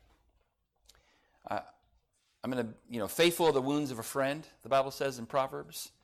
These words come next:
I'm gonna be your friend today and say, "Look, if you're too busy to do that, you're too busy. You need to adjust your schedule." Oh, if I,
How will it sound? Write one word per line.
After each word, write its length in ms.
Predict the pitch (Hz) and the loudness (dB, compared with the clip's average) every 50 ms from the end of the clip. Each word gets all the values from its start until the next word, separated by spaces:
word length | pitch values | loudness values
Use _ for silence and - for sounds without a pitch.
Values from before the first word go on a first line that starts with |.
| _ _ _ _ _ _ - | _ _ _ _ _ _ -8
I'm 80 | 131 | -6
gonna 100 | 151 147 | -6 -4
be 100 | 131 127 | -4 -2
your 120 | 123 117 113 | -2 -2 -4
friend 260 | - - 135 131 131 | -2 -2 0 0 0
today 280 | 117 101 101 98 98 95 | -2 -2 -2 -2 -2 -4
and 140 | 95 98 | -6 -6
say, 340 | - - 123 107 101 95 92 | -6 -4 -2 0 0 0 -2
"Look, 360 | 98 104 104 95 - - - _ _ _ _ _ _ _ _ _ _ | -2 -2 -2 -2 -4 -6 -16 _ _ _ _ _ _ _ _ _ _
if 80 | - | -4
you're 80 | 123 123 | -4 -4
too 160 | - 165 147 | -2 -4 -2
busy 260 | 135 147 139 127 123 | -2 -2 -4 -4 -4
to 140 | 110 113 110 | -4 -4 -4
do 140 | 117 117 113 | -2 0 2
that, 200 | 113 101 - - | 2 0 0 -2
you're 80 | 95 | -8
too 180 | 92 - - 117 | -12 -12 -12 -10
busy. 460 | 95 101 92 87 - - - - - _ _ _ _ _ _ _ _ _ _ _ _ _ _ _ _ _ _ _ _ _ _ _ _ _ _ | -8 -8 -8 -8 -10 -14 -18 -20 -20 _ _ _ _ _ _ _ _ _ _ _ _ _ _ _ _ _ _ _ _ _ _ _ _ _ _
You 100 | - 104 | -12 -10
need 120 | 110 107 - | -10 -10 -8
to 120 | - 107 | -10 -10
adjust 460 | 101 92 98 113 113 117 117 - - | -10 -8 -2 2 2 2 2 -2 -6
your 120 | 110 98 - | -8 -8 -8
schedule." 520 | - - 104 95 95 98 92 - - - _ _ _ _ _ _ _ _ _ _ _ _ _ _ _ - | -6 -6 -6 -6 -6 -8 -12 -18 -20 -20 _ _ _ _ _ _ _ _ _ _ _ _ _ _ _ -2
Oh, 240 | 98 107 - 104 | 0 0 0 0
if 140 | 104 - - | -2 0 2
I, 160 | 127 123 - | 2 2 2